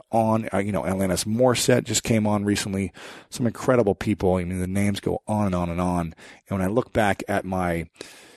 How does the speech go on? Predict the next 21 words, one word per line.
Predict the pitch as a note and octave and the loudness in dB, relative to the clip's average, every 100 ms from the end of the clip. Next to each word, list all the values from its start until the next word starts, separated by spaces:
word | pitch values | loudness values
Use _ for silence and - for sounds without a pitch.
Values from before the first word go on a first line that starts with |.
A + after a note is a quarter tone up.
| _ - | _ -6
in | G#2+ | 0
my | E2 | 2
stream | - - C3+ C3 G2 | 2 4 4 6 4
of | D#2+ | 2
all | G2+ | 2
the | A2 | 2
people | - A2 | 0 0
I've | F2 E2 | 0 0
interviewed, | G2+ F#2+ E2+ | -2 0 -2
I'm | D2 | -4
like, | D2 | -8
"Wow, | F#2 G#2+ A2+ F2+ - - | -2 0 2 2 -2 -8
there's | G#2 - | -8 -4
just | - - | -2 0
been | G#2 | 0
a | D#2 | 0
wealth | D#2+ G2 A2+ G2+ - - | -2 2 2 2 -4 -10
of | - - | -12 -6
information | G#2+ - E2 E2+ G2+ G2+ - | -6 -4 -4 0 0 0 -2
and | C#2+ D2+ | -4 -4
knowledge | D#2+ F2 F#2+ D2 C#2+ - | 0 4 6 4 0 -6